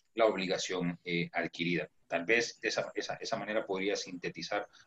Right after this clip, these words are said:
más o menos con particularidades en cada uno de los países, eh, lo que sucede con, con estas dos teorías. Pero creo que esas dos herramientas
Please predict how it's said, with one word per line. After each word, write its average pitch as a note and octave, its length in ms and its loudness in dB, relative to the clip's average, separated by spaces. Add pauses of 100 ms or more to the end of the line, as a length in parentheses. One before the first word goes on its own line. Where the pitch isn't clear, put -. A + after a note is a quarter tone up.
(140)
más G2 160 -4
o F#2+ 60 -4
menos G2 260 -4
con - 220 -6
particularidades F2 680 0
en F2 80 -8
cada F#2 160 2
uno F2+ 100 -2
de F2+ 80 -4
los F2 100 -4
países, E2+ 500 -2 (380)
eh, E2+ 340 -2
lo F2 120 -4
que F2 120 -8
sucede F2 460 0
con, D#2 320 -6
con E2+ 220 -4
estas E2+ 240 -4
dos E2+ 180 -2
teorías. A2 400 6
Pero G2 320 2 (160)
creo D3+ 260 8
que D3+ 240 6
esas D#3+ 420 10
dos D#3 260 10
herramientas B2 760 6